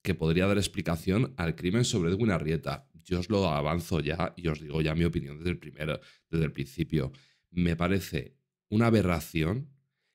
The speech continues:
que intenten limpiar la imagen de Daniel Sancho diciendo que como ha tenido un hecho traumático hace años, puede ser una justificación para este hecho atroz sobre Edwin Arrieta.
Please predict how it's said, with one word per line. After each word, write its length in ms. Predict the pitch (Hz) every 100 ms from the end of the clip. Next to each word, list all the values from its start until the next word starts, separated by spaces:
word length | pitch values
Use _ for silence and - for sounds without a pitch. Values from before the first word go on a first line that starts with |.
| _
que 140 | - 92
intenten 680 | 87 82 101 95 82 78
limpiar 480 | 80 80 76 95 92
la 120 | 85
imagen 440 | 82 87 87 85 80
de 80 | 80
Daniel 300 | 78 90 98
Sancho 500 | 92 76 76 107 92
diciendo 460 | 85 - 92 82
que 140 | 76 -
como 180 | 85
ha 80 | 90
tenido 220 | 98 92
un 100 | 85
hecho 220 | 87 - 90
traumático 800 | 80 80 82 80 - - 67 -
hace 320 | 92 - 85
años, 460 | 80 92 120 151 - - _ _
puede 180 | 95 92
ser 180 | 90 95
una 100 | 90
justificación 880 | 85 90 - - - 82 - 92 107
para 340 | 113 82 85 -
este 320 | 92 - 90
hecho 300 | 82 - 82 -
atroz 400 | 80 92 107 113
sobre 240 | 85 82
Edwin 220 | 82 76
Arrieta. 560 | 73 71 71 - -